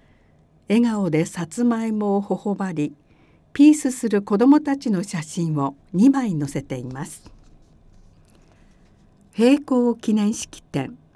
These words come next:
臼小学校。二月四日土曜日、臼小学校で閉校記念式典が行われ、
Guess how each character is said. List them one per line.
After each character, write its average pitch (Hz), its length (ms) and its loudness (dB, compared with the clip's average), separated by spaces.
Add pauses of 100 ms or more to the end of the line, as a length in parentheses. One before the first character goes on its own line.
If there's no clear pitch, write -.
(340)
臼 196 240 -2
小 226 320 -4
学 196 220 -2 (140)
校。 131 360 -8 (1600)
二 208 120 2
月 285 320 0
四 160 160 2
日 254 260 -6
土 240 100 -4
曜 202 320 -4
日、 139 180 -4 (680)
臼 285 260 0
小 294 240 0
学 269 300 -2
校 160 200 -6
で 143 240 -10 (320)
閉 262 300 2
校 240 220 0
記 240 180 -6
念 220 160 -2
式 - 240 -14
典 156 220 -4
が 139 120 -4
行 139 160 -8
わ 156 260 -4
れ、 131 180 -10